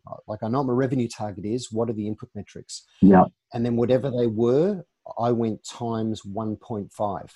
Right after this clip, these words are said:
Speaker 1: 'cause I thought,
Speaker 2: Okay.
Speaker 1: "Well, I'm not, I'm not as good as others."
Speaker 2: Yeah.
Speaker 1: And I don't wanna scrape in making quota.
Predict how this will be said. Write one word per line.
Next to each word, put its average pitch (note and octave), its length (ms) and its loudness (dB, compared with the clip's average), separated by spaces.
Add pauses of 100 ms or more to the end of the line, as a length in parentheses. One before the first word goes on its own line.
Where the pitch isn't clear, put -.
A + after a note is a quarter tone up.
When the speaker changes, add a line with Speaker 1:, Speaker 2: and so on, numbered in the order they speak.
(320)
Speaker 1:
'cause G#2 120 -10
I G#2 80 -6
thought, G#2+ 180 2
Speaker 2:
Okay. A2 160 10
Speaker 1:
"Well, G#2 180 0 (220)
I'm B2 220 -2
not, B2 160 -4 (320)
I'm A#2+ 120 -2
not C3+ 160 -2
as A2 120 -2
good A#2+ 180 -2
as G#2+ 140 -4
others." C3+ 520 -2 (300)
Speaker 2:
Yeah. G2 360 8
Speaker 1:
And G#2+ 140 -2
I A#2+ 100 4
don't C3 160 4
wanna A2+ 160 -2
scrape - 580 -2
in G#2 160 -4
making G#2+ 360 -6
quota. A2+ 500 -4